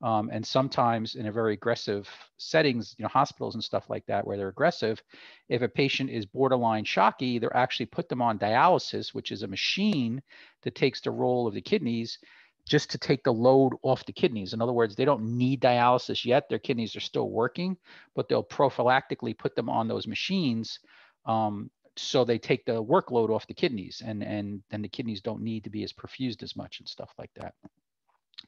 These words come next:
Um, but pe-, people that, uh, develop what they call end-stage renal disease means their kidneys are no longer cleansing their blood, they're not producing urine, and they need to have dialysis, which is basically a machine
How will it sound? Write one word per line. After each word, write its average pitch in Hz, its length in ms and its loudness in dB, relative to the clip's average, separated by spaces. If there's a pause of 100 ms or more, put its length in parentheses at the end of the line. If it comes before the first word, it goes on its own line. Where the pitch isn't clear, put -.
(460)
Um, 123 180 0
but 123 160 0
pe-, 190 160 0
people 180 380 2
that, 170 340 -4
uh, 131 240 4
develop 123 360 2
what 127 80 -4
they 123 80 -4
call 113 540 2
end-stage 120 460 -4
renal 131 240 0
disease 165 540 -4 (340)
means 123 160 0
their 120 100 0
kidneys 135 380 0
are 113 100 0
no 120 200 2
longer 127 360 2
cleansing 117 400 -2
their 110 100 -2
blood, 107 340 2
they're 101 120 -2
not 117 220 2
producing 110 420 -6
urine, 101 300 -2
and 107 160 -6
they 113 120 0
need 113 240 -4
to - 60 -8
have 101 200 -2
dialysis, 104 800 0 (380)
which - 180 -6
is 117 100 -8
basically 110 680 -4
a 101 60 -8
machine 113 720 -2